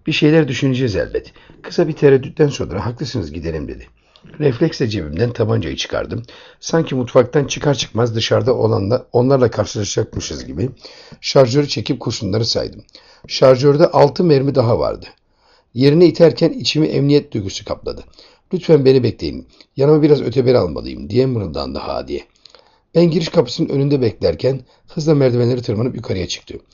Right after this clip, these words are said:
Onu beklerken geçen dakikaları asla unutmayacaktım. Yüreğim güm güm atıyordu. Bu korkudan ziyade bizi bekleyen tehlikenin ne olduğunu kavrayamamanın verdiği tedirginlik olmalıydı. Dört veya beş dakika sonra genç kadın elinde orta boy bir valizle koşar adım geriye döndü.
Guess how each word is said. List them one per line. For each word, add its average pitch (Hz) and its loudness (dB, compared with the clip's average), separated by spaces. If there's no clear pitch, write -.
Onu 156 0
beklerken 131 2
geçen 127 0
dakikaları 120 -4
asla 135 -4
unutmayacaktım. - -8
Yüreğim 147 2
güm 147 0
güm 120 -2
atıyordu. 76 -6
Bu 156 -6
korkudan 143 2
ziyade 120 2
bizi 120 -2
bekleyen 127 0
tehlikenin 123 -2
ne 139 2
olduğunu 104 0
kavrayamamanın 131 2
verdiği 113 0
tedirginlik 113 -2
olmalıydı. 62 -8
Dört 180 4
veya 143 6
beş 165 2
dakika 110 0
sonra 69 -6
genç 139 -2
kadın - -4
elinde 120 0
orta 120 2
boy 110 0
bir 78 -6
valizle 107 -2
koşar 123 0
adım 98 -4
geriye 76 -8
döndü. - -14